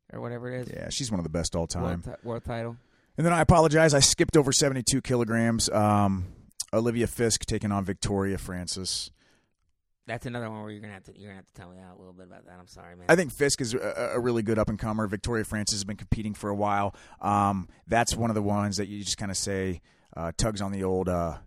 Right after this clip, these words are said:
Speaker 2: the heartstrings. I'd like, I've met Victoria Francis. She's such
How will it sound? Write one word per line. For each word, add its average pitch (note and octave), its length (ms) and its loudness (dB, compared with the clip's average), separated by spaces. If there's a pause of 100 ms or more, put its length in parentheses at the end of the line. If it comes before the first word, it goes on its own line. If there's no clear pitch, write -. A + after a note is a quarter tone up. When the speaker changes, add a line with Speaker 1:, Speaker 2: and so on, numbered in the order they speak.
(400)
Speaker 2:
the C#2+ 80 -8
heartstrings. F#2 440 -4
I'd A2 120 0
like, - 440 -8
I've B2+ 220 -2
met C#3 160 -4
Victoria C#3 360 -4
Francis. B2 380 -2
She's A2 280 0
such - 540 2